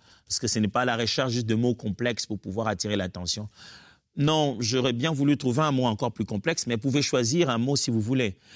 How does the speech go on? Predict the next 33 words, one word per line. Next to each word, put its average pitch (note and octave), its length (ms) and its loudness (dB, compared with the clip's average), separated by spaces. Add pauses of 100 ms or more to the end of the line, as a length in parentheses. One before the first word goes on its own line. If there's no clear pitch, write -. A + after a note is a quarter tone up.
(400)
Choisissez D#3+ 460 2
donc F#3+ 220 2
le C3+ 100 4
mot E3+ 260 2
qui C3+ 220 -2
veut, A2 240 2 (340)
qui C3+ 160 0
dit C#3 480 0 (160)
que F#3 320 4
cette B2+ 260 -2
chose C#3 380 2
s'apprend A#2+ 640 -4 (440)
et C3+ 120 2
on A#2 360 2
accumule D3 680 2
de G2 420 2
connaissances C#3 640 0
pour B2+ 160 -4
s'améliorer B2 680 0 (200)
dans B2+ 100 0
la A2+ 100 0
façon A2 380 -2
de A#2+ 60 0
le G#2 160 2
faire. G2 420 -6 (400)
On B2 140 4
ne A#2+ 40 6
le A#2 100 6
connaissait A#2+ 400 0
pas G#2+ 180 -2
nécessairement A2+ 680 0
au A2+ 40 2
départ, F#2 480 0